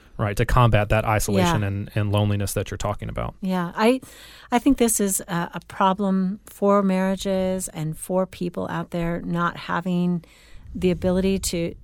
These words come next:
Speaker 2: to have some sort of community. I, I know that I've been very purposeful about this. Uh, my husband and I have been involved in a small group of friends,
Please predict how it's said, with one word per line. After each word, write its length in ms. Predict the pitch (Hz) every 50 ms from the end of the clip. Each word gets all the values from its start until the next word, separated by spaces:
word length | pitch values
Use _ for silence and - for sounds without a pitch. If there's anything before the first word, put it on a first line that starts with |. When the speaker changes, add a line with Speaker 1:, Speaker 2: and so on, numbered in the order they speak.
| - -
Speaker 2:
to 220 | - - 180 170
have 580 | 170 160 - 185 185 185 190 202 208 214 208 208 -
some 200 | - - 208 202
sort 220 | 190 - 214 202
of 140 | 196 202 -
community. 640 | - - 202 196 196 202 202 202 202 202 208 208 214
I, 140 | - 185 185 - - -
I 100 | 190 190
know 280 | 196 208 214 214 208
that 320 | 196 185 175 170 - - - - - - - - - - - -
I've 100 | 190 180 185
been 140 | 202 190
very 180 | 185 190 185 180
purposeful 580 | 180 - - 190 180 - 202 - - - 196 190
about 320 | 185 190 185 185 190 -
this. 400 | - 180 185 185 175 - - - -
Uh, 140 | - 175 175
my 140 | 180 180
husband 340 | 180 196 269 277 - 269 202
and 120 | 185 180 175
I 180 | 170 170 170
have 220 | 175 175 175 190 -
been 120 | 190 185
involved 560 | 175 180 170 180 175 175 175 175 175 170 - -
in 200 | - 190 180 175
a 180 | 170 170 175
small 360 | 175 - - 196 180 175 180
group 340 | 175 - 180 180 175 175 - - -
of 340 | 170 165 165 165 160 - - _
friends, 720 | - - - 220 208 196 196 202 240 285 - - - -